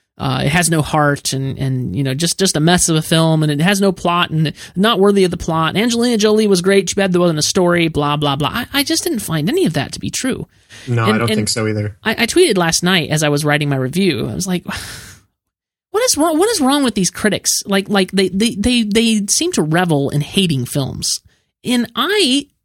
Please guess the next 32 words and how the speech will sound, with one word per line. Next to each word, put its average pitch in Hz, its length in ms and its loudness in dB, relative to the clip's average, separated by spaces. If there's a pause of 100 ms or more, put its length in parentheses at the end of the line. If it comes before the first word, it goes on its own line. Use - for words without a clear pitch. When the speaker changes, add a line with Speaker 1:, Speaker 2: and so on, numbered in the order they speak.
(140)
Speaker 1:
I 294 200 0
want 285 240 -2
to 220 80 0
be, 185 420 0 (560)
I, 143 540 -4
arguably 156 540 0
I 139 100 -2
am 151 260 2
in 147 100 2
some 143 200 -2
capacity, 180 680 -2 (400)
uh, 131 280 -2
not, 151 220 2
although 151 240 0
not, 143 260 -2
not 151 240 0
recognized 143 720 -2
very, 143 280 -4
by 135 160 -2
very 135 160 -2
many 123 160 2
people, 139 300 0
Speaker 2:
<laughs> - 20 -2
Speaker 1:
but 151 180 0
I 170 160 2
am 185 160 2
arguably 156 420 0
in 143 140 -2
some 147 160 -2
capacity 233 400 -4
a 147 60 -2
critic. - 340 -4